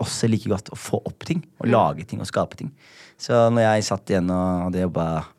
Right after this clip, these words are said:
Speaker 1: eh, jobbet meg nesten i hjel, og møtte den der kjente veggen, så hadde jeg litt spenn, altså, fordi jeg hadde jobbet så mye. Og da bare tenkte jeg, ok, jeg kan enten bruke de spennene på å putte det i en eller annen høyrentekonto og krysse fingrene opp på det beste,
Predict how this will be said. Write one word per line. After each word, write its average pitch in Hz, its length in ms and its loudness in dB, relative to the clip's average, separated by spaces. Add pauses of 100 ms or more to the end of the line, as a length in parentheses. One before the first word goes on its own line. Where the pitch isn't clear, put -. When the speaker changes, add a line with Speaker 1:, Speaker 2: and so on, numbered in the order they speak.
(640)
Speaker 1:
eh, 85 380 -4
jobbet 87 240 0
meg 90 100 0
nesten 90 240 -4
i 90 60 0
hjel, 82 260 -2
og 87 340 -4
møtte 90 280 -6 (160)
den 85 100 -4
der 82 160 -4
kjente 92 260 -4
veggen, 82 220 -8
så 95 180 -8 (400)
hadde 104 200 2
jeg - 80 -
litt - 80 -12
spenn, 123 260 0 (420)
altså, - 220 -12
fordi 98 140 -2
jeg 87 100 2
hadde 95 140 4
jobbet - 160 -2
så 87 80 -6
mye. 101 100 -4
Og - 80 -4
da 95 60 0
bare 95 180 -2
tenkte 85 220 -8
jeg, - 20 -8
ok, - 100 -6
jeg 80 120 -4
kan - 160 -2
enten 98 180 -6
bruke 98 260 -2
de 87 80 -4
spennene 78 440 -6
på 85 100 -6 (140)
å - 20 -4 (720)
putte 95 220 -2
det 90 40 2
i - 40 0
en 90 80 0
eller 87 80 0
annen 87 160 -4
høyrentekonto 85 720 -4
og 78 640 -6
krysse 87 240 -4
fingrene 85 240 -6
opp 80 80 -10
på 87 80 -6
det 87 80 -4
beste, 117 260 -8